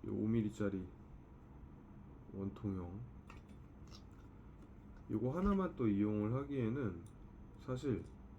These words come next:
이 펜이 알루미늄 재질인데 이게 되게 무거운, 살짝 무게감이 좀 있는 재질이에요.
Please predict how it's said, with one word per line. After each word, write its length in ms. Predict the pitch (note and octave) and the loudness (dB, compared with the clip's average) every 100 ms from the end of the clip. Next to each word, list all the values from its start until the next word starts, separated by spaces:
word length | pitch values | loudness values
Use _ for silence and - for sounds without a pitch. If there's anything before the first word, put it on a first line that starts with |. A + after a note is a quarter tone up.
| - - - - - - - | -16 -14 -14 -14 -14 -8 -4
이 60 | |
펜이 480 | - D#3+ D#3 D#3 A#2+ | -2 0 2 6 6
알루미늄 540 | E2+ G2 A#2 A#2 A2 G2+ | 6 6 6 8 6 4
재질인데 520 | F2+ F2+ F#2 F2+ F#2+ | 0 -2 -2 -2 0
이게 140 | F#2 F2+ | 0 6
되게 160 | G2+ | 8
무거운, 460 | F#2+ G2 B2+ A#2+ G2 - C#2 - - | 8 8 8 8 6 0 -8 -8 -8
살짝 460 | - F#3 - D3+ | -6 -6 -2 0
무게감이 640 | A#2 A2 A#2 D3 C#3 C3 A2 | 0 2 6 6 6 6 6
좀 140 | G#2 | 6
있는 260 | G2 G#2+ G2 | 6 4 4
재질이에요. 460 | F2+ F2 E2+ F2 | 0 -2 -4 -4